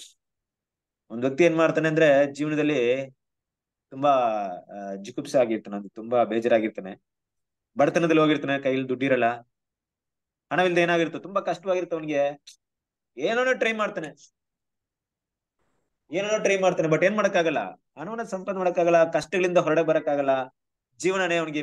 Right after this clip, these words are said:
ಬೇಸತ್ತು ಬಿಡುತ್ತೆ, ಸೂಸೈಡ್ ಮಾಡ್ಕೊಳ್ಳೋ ಅಂತ ಹೊರಟೋಗ್ತಾನೆ. ಒಂದು ದೊಡ್ಡ ಬಿಲ್ಡಿಂಗ್ ಅಲ್ಲಿ ಹತ್ಕೊಂಡು ಅಲ್ಲಿಂದ ಜಿಗಿಯಕ್ಕೆ ಮೇಲೆ ಹೋಗ್ತಾನೆ. ಮೇಲೆ ಹೋದಾಗ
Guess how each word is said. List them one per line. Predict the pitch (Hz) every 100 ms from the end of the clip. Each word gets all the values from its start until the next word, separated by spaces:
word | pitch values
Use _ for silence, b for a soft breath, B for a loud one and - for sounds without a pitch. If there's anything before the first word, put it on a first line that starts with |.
| -
ಬೇಸತ್ತು | 151 - 175 -
ಬಿಡುತ್ತೆ, | 131 - 113 107 101 _ _ _ _ _ _ _ _
ಸೂಸೈಡ್ | - 277 269 214
ಮಾಡ್ಕೊಳ್ಳೋ | 185 165
ಅಂತ | 165 170
ಹೊರಟೋಗ್ತಾನೆ. | 131 - 98 95 _ _ _ _ _ _ _ _ _ _
ಒಂದು | 117 113
ದೊಡ್ಡ | 139 143 143
ಬಿಲ್ಡಿಂಗ್ | 135 143 135
ಅಲ್ಲಿ | 123
ಹತ್ಕೊಂಡು | - 127 120
ಅಲ್ಲಿಂದ | 113 123 123 113 101 101 _ _ _ _ - 113
ಜಿಗಿಯಕ್ಕೆ | 143 147 143 - 156
ಮೇಲೆ | 117 113
ಹೋಗ್ತಾನೆ. | 107 _ _ _ _ _ _ _ _ _ _ _ _ _ _ _ _
ಮೇಲೆ | 143 160
ಹೋದಾಗ | 143 127